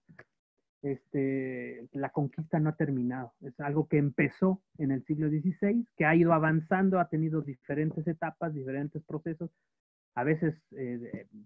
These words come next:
tiempos de mucha masacre y, y conquista, y otras veces otra es más una conquistas pacíficas, y que, pero que está ahí, ¿no? Entonces, que ha generado esta cuestión eurocentrismo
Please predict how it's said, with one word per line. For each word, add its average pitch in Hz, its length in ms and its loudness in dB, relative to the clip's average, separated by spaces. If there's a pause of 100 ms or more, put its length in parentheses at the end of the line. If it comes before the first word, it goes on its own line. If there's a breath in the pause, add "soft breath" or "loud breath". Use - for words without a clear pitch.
(380)
tiempos 151 300 0
de 135 100 2
mucha 139 760 0
masacre 135 840 0
y, 117 420 -2
y 113 100 -14
conquista, 156 500 -4
y 143 80 -2
otras 143 260 -2
veces 139 300 -4
otra 143 280 -6
es 135 100 -6
más 135 200 -8
una 135 280 -4 (460)
conquistas 147 580 0
pacíficas, 175 760 2 (500)
y 151 140 -4
que, 143 500 0
pero 147 220 0
que 147 100 0
está 160 240 2
ahí, 160 200 6
¿no? 120 160 -2
Entonces, 156 480 -2
que 190 100 2
ha 185 120 6
generado 180 420 4
esta 175 260 0
cuestión 175 320 -2
eurocentrismo 180 1120 2